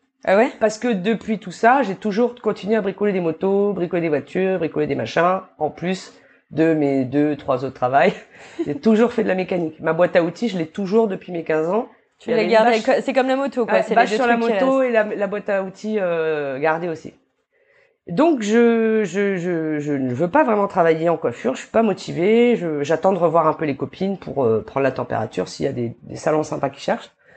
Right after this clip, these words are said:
Speaker 2: Donc, je vais chez un fournisseur acheter un truc pour ma mère, je sais plus. Et elle me dit, « Ah, t'es rentrée, nanana, tu cherches du boulot ? » Ouais, enfin, pas, j'ai envie d'aller vite, quoi. Euh, c'est bon, euh, pas, pas, pas, pas chieur, quoi. Je veux un salon cool. Et elle me dit, « Bah, à Païta, il y a un salon super cool, euh,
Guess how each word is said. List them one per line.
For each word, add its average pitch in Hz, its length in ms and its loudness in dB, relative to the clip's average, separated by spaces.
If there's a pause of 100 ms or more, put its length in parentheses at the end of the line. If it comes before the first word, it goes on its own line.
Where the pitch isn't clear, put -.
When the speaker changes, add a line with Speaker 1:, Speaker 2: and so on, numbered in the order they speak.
(320)
Speaker 2:
Donc, 240 160 4
je 226 60 0
vais 240 40 2
chez 240 140 2
un 233 60 2
fournisseur 220 400 2
acheter 196 180 0
un 160 100 0
truc 196 180 -6
pour 143 120 -4
ma 113 120 -2
mère, 151 160 0
je - 60 -12
sais 135 80 -6
plus. 208 240 -8 (320)
Et 180 60 2
elle 185 60 4
me 190 40 -2
dit, « 214 80 2
Ah, 508 160 2
t'es 339 80 0
rentrée, 262 420 0
nanana, 240 840 0
tu - 60 -14
cherches - 160 -4
du 202 80 -4
boulot ? » 233 340 0 (480)
Ouais, 165 420 4
enfin, 120 640 0
pas, 180 240 4
j'ai 170 60 -2
envie 165 160 0
d'aller 185 180 0
vite, 185 180 -10
quoi. 131 120 0 (180)
Euh, 107 380 -12
c'est 175 160 -6
bon, 143 400 -6
euh, - 20 -12
pas, 175 300 4
pas, 165 240 2
pas, 180 200 0
pas 196 140 -2
chieur, - 400 -4
quoi. 117 140 -4
Je 131 100 -12
veux 143 80 0
un 147 80 2
salon 170 260 -4
cool. 151 300 -10 (400)
Et 185 80 -2
elle 202 180 2
me 220 40 -2
dit, « 262 220 4
Bah, 190 300 4
à 185 60 -2
Païta, 208 400 0
il 277 60 2
y - 20 -2
a 208 60 -2
un - 40 -4
salon 196 240 -8
super 220 380 -6
cool, 254 420 0
euh, 175 380 -2